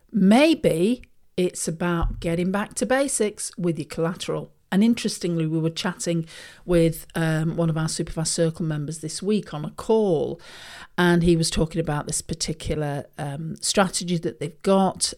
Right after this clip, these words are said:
Um, they're, they're targeting a particular subvertical,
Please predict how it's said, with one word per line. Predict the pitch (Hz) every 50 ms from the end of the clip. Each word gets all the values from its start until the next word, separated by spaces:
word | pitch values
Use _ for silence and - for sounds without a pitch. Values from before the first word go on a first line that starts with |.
| - -
Um, | 160 151 147 147 151 147 151 -
they're, | - 160 151 160
they're | - - 156
targeting | - - - 165 160 160 160 - 151 151
a | 160
particular | - - - - 175 - - 147 156
subvertical, | - - - 180 175 185 196 185 175 175 175 170 - - 165 - - - 170 165 165 160 160